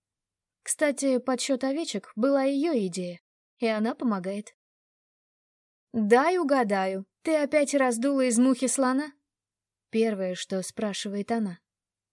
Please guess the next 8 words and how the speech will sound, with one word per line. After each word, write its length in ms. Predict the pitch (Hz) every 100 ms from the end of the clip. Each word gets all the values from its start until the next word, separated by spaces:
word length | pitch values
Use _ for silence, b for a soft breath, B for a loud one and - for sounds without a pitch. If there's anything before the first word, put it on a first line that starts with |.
| _
"Что 360 | - - 359 349
на 180 | 311 240
этот 340 | 220 240 262
раз?" 320 | 254 240 - - _ _ _ _ _ _ _ _ _ _ _ _ -
"Ничего", 680 | 254 240 - 262 202 185 - _ _ _ _ _ 202
выдавливаю 720 | 214 214 226 214 202 196 196
чистосердечное 920 | - 208 214 240 214 202 190 214 202
признание. 600 | 233 247 220 185 175